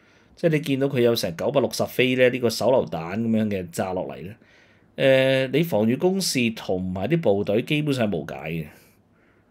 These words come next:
基本上無解嘅，即係呢，佢都非常明顯呢，去攻擊呢啲嘅部隊、小部隊。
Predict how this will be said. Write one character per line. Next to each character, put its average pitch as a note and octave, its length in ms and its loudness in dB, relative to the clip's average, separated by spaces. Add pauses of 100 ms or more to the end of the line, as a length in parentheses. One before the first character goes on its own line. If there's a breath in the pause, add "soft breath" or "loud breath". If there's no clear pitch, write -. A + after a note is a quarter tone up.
基 D#3 80 -4
本 D3 80 0
上 A#2+ 160 -2
無 D2+ 80 -6
解 D#2 100 -10
嘅， D#2 220 -6
即 C#3 140 -2
係 - 20 2
呢， C3+ 280 2
佢 A2 440 0
都 C#3+ 320 2
非 D3 140 0
常 B2 180 -2
明 F2+ 160 -6
顯 G2 180 -6
呢， A#2+ 240 -2
去 G2+ 140 0
攻 A#2+ 240 -2
擊 B2 140 -2
呢 B2 100 -4
啲 A#2+ 140 -4
嘅 G#2 120 0
部 F#2 280 -4
隊、 F#2 200 -2
小 A2 200 -4
部 G#2 180 -2
隊。 F#2+ 260 -4